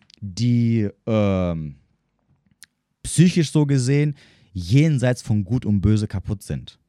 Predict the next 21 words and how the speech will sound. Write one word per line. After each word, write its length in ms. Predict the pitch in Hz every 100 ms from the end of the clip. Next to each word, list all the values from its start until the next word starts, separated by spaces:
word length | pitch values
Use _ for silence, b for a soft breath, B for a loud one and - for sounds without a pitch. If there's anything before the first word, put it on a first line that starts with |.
| -
Ne? 240 | 90 117 - _ _ _ _
Drei 160 | - 101
und 160 | 101 92
Vierer 440 | 110 104 69 - _ _ _ _
am 140 | 80
Ende 180 | 80 78
des 120 | 73
Tages. 400 | 78 73 62 - _ _ _ _ _ _ _ _ _ _ _ _ _ _ _ _ -
So, 180 | 101 71 _
ne? 220 | 110 190 - _ _ _ _ -
Damit 200 | 87 82
ihr 60 |
das 100 | 78
versteht. 460 | - 73 76 71 - _ _ _ _ _ _
Auf 140 | 90 -
die 100 | 98
Straße. 440 | 104 90 - - _ _
Ist 180 | 139 -
halt 120 | 90
einfach 300 | 85 76 71
so. 220 | - -